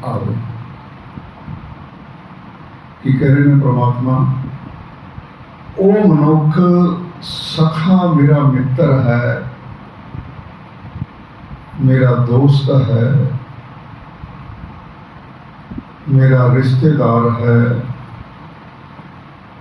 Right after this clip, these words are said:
ਮੇਰਾ ਪੁੱਤਰ ਹੈ।" ਕੌਣ? ਜੋ ਗੁਰੂ ਦੇ ਭਾਣੇ ਦੇ ਵਿੱਚ ਆਉਂਦਾ ਹੈ,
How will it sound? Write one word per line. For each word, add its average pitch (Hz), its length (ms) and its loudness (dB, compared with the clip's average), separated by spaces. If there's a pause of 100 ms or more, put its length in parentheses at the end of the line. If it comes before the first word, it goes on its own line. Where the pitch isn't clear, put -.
(100)
ਮੇਰਾ 131 480 4
ਪੁੱਤਰ 147 400 2
ਹੈ।" 113 300 -2 (1200)
ਕੌਣ? 151 420 4 (2500)
ਜੋ 196 360 2
ਗੁਰੂ 185 540 6
ਦੇ 190 220 4 (100)
ਭਾਣੇ 143 380 2
ਦੇ 151 100 4
ਵਿੱਚ 135 260 2
ਆਉਂਦਾ 117 260 -2
ਹੈ, - 220 -12